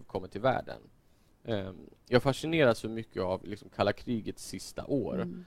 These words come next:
Speaker 1: när det är Reagan och det är två O S samma år och det, det kalla kriget är återigen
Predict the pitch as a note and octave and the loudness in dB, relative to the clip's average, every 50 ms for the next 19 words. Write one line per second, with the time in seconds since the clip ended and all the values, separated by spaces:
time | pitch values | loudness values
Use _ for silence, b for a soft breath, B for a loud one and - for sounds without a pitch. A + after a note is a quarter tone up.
0 | b b _ - G#2+ G2 G2+ G2 G2 G2 A2 A#2 A#2+ A2+ A2 G#2 A2 A2+ A2 A2 | b b _ 2 4 6 6 6 8 10 12 12 12 12 10 8 6 6 6 6
1 | A2 A2 - - G#2 G2 G2 F#2+ F#2 - F#2+ F#2+ - - - A#2 A2 G#2+ E2+ A#2 | 2 -4 -4 0 2 2 2 2 2 2 0 0 -2 2 4 4 6 6 4 4
2 | A#2 G#2+ G2+ G#2 G#2 G#2+ - - - G2 F#2+ F#2+ G2 - G2+ A2 A2+ A2 A2 G#2+ | 2 4 4 4 2 2 2 2 2 2 4 2 -2 0 2 2 4 6 6 6
3 | G#2+ G2 G2 G2 G2 - F#2+ F#2+ F#2 F#2 G2 G2 - - A2 F#2+ G2 G#2 - - | 4 2 0 -2 -2 -2 -2 -2 -2 -2 -6 -8 2 4 4 6 6 4 2 2
4 | A2+ G#2+ G2+ F#2 G2+ G2+ - - A2 A2 A2+ - - F#2+ F#2+ | 0 0 0 0 -2 -4 -2 0 0 0 0 0 -4 -8 -8